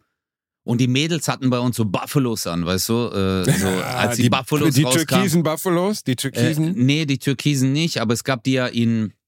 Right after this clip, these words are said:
Speaker 1: in so Cremefarben, also so,
Speaker 2: Oh,
Speaker 1: äh,
Speaker 2: ja.
Speaker 1: Cognacfarben. Dann gab's die weißen, dann kamen die weißen in Lack raus. Und du hast auch immer so gemerkt, so die Mädels bei uns gab's so, boah, g-, Bro, gab's das bei dir auch in, an der Schule, so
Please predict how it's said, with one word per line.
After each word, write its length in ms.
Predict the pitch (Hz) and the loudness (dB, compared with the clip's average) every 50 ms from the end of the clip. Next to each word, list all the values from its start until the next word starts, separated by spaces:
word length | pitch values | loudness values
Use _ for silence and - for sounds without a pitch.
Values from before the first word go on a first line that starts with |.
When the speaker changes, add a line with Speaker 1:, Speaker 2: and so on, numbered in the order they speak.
| _ _ _ _ _ _ _ _ _ - - - | _ _ _ _ _ _ _ _ _ -20 -10 -4
Speaker 1:
in 120 | - 113 107 | -2 0 0
so 100 | 98 107 | 0 -2
Cremefarben, 920 | 101 - - 113 123 139 151 160 - - 165 151 156 156 - 160 160 147 | -2 -4 -2 0 0 2 0 0 -2 -2 -2 -2 -2 -2 -2 -2 -2 -2
also 220 | 131 110 104 107 104 | -2 -2 0 0 0
so, 180 | 101 104 101 | 0 0 0
Speaker 2:
Oh, 360 | 104 104 104 107 104 101 92 92 | 2 2 2 2 2 0 0 0
Speaker 1:
äh, 40 | 87 - | -2 -4
Speaker 2:
ja. 80 | - - - - - | -6 -8 -10 -10 -4
Speaker 1:
Cognacfarben. 1000 | - 139 139 147 156 165 165 151 - - - 143 139 147 143 139 151 156 147 - _ - - - - _ | 0 0 0 2 0 0 -2 -4 -4 -4 -4 -2 -2 -2 -2 -2 -2 -4 -4 -6 _ -20 -20 -20 -12 _
Dann 140 | - 107 104 | -4 -2 0
gab's 240 | 104 117 113 - - | 0 0 -2 -2 -2
die 140 | - 113 92 | -2 0 0
weißen, 440 | 98 98 127 147 143 - - 147 135 | 0 0 0 0 -2 0 0 0 0
dann 120 | 123 117 | 0 0
kamen 200 | - 127 123 120 | 0 -2 0 0
die 140 | 113 113 98 | 0 0 -2
weißen 340 | 113 117 135 127 - - 120 | -2 -2 -2 -2 -2 0 0
in 160 | 113 110 98 | 0 0 0
Lack 300 | 101 127 139 - - - | 0 -2 -2 -4 -6 -6
raus. 360 | 135 139 139 143 147 - - - - - - - - | -4 -2 -2 -2 -2 -4 -6 -10 -18 -20 -20 -16 -10
Und 100 | - 107 | -6 -2
du 60 | 110 117 | -2 -2
hast 140 | 127 - | 0 0
auch 140 | 143 135 - | 0 0 0
immer 160 | 143 143 147 131 | 0 0 0 0
so 100 | 127 131 | 0 0
gemerkt, 440 | 120 123 120 127 131 147 147 - - | 0 0 0 0 -2 -2 -4 -4 -2
so 100 | 123 117 | -2 0
die 100 | 107 110 | 0 0
Mädels 340 | 117 127 131 131 123 - - | 0 0 0 -2 -4 -6 -4
bei 80 | 113 | -2
uns 180 | 113 120 120 - | -2 0 0 0
gab's 220 | - 120 110 - | -2 -2 -2 -2
so, 240 | - 123 113 110 95 - _ _ - - _ _ | -2 -2 -2 -2 -4 -8 _ _ -20 -20 _ _
boah, 220 | - 113 110 113 104 | -4 -4 -4 -4 -6
g-, 80 | 92 - - 110 101 - _ | -8 -8 -10 -12 -14 -6 _
Bro, 180 | - 135 131 131 | 0 0 0 0
gab's 200 | 113 117 110 - | -2 -4 -4 -2
das 100 | - 107 | -4 -2
bei 140 | - - 113 | -2 0 0
dir 140 | 113 117 95 | 0 0 0
auch 220 | 113 123 117 - - - | -2 -2 -2 -4 -6 -4
in, 160 | 117 113 113 | -2 0 0
an 220 | 104 - 113 110 | 0 0 0 0
der 80 | 110 104 | 2 0
Schule, 340 | - - 131 123 113 113 107 | 0 0 0 0 2 0 0
so 280 | 95 104 104 104 101 | 0 0 0 0 -2